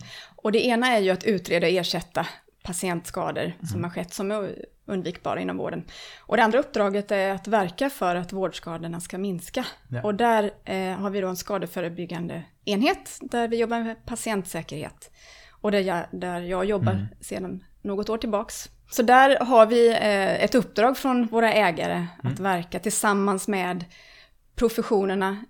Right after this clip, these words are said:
Speaker 1: inom vården och med den kunskapen som vi har om vårdskador och om patientsäkerhet.
Speaker 2: Mm.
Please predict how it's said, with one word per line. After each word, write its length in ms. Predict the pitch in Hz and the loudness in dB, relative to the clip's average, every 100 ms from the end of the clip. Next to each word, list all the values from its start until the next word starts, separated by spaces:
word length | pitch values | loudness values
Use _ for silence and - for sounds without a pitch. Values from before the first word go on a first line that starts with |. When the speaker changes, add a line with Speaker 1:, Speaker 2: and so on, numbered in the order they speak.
| _ - | _ -4
Speaker 1:
inom 300 | 208 185 185 | -2 -2 0
vården 460 | 175 170 175 175 - _ _ _ | -2 -2 -4 -6 -10 _ _ _
och 300 | 196 196 - | -2 -2 -6
med 140 | 190 180 | -4 -4
den 120 | 180 | -4
kunskapen 580 | 208 185 - 175 - 180 | -4 -4 -4 -8 -6 -6
som 140 | 175 | -4
vi 80 | 185 | -2
har 380 | 233 294 285 226 | 2 2 2 0
om 80 | 233 | 2
vårdskador 760 | 214 180 - 170 170 170 180 | 2 0 -6 -6 -4 -6 -8
och 200 | 180 - | -10 -10
om 100 | 180 | -10
patientsäkerhet. 760 | 175 - 170 165 117 - 107 | -10 -8 -8 -8 -10 -6 -4
Speaker 2:
Mm. 100 | 101 | -4